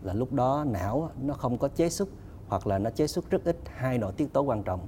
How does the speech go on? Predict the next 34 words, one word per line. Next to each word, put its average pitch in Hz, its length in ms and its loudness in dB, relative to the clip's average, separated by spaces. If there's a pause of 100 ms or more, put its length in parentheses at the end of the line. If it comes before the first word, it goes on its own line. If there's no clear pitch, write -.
(480)
đó 110 80 2
là 107 160 2
endorphin 110 560 0
và 92 320 0
serotonin. 107 600 -2 (680)
Đây 120 180 6
là 101 120 4
hai 113 240 0
cái 131 100 0
tố 151 160 2
chất 170 200 0 (540)
giúp 175 220 6
cho 120 120 4
chúng 143 200 6
ta 117 340 6
được, 98 260 2 (100)
à, 98 320 0 (160)
an 117 240 -2
thần, 92 340 0 (400)
thư 117 180 2
giãn, 101 340 0
thoải 104 200 -2
mái, 120 220 -2
vui 123 180 -2
tươi, 113 200 0
hạnh 90 140 -6
phúc. 165 160 -6 (1040)
Câu 127 120 4
hỏi 123 100 6
đặt 113 140 2
ra 123 120 4
là 107 100 4
tại 107 280 -2
sao 127 280 -2